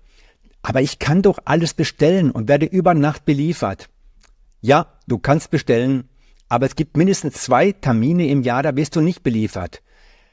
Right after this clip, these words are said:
Wenn die Lieferketten wieder alle super funktionieren, doch. Und manche Hersteller sind super wieder aufgestellt. Das Thema gibt's gar nicht mehr, Herr Wenzel. Was erzählst du denn da?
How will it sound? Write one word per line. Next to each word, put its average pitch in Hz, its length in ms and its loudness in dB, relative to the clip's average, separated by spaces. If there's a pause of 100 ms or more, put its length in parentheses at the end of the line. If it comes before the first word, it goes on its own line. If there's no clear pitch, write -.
(400)
Wenn 113 160 0
die 127 80 4
Lieferketten 143 680 0
wieder 127 180 0
alle 123 160 0
super 143 300 0
funktionieren, 135 680 -2
doch. - 480 -2 (600)
Und 143 280 -2
manche 147 360 -2
Hersteller 143 480 0
sind 131 220 -2
super 165 360 0
wieder 139 260 0
aufgestellt. 113 600 -2
Das 113 120 -6
Thema 151 280 0
gibt's - 260 -6
gar 107 160 0
nicht 104 180 -4
mehr, 107 200 0
Herr 92 180 -2
Wenzel. 95 460 -4 (360)
Was - 140 -6
erzählst 127 480 0
du 131 60 0
denn 98 180 2
da? - 280 -6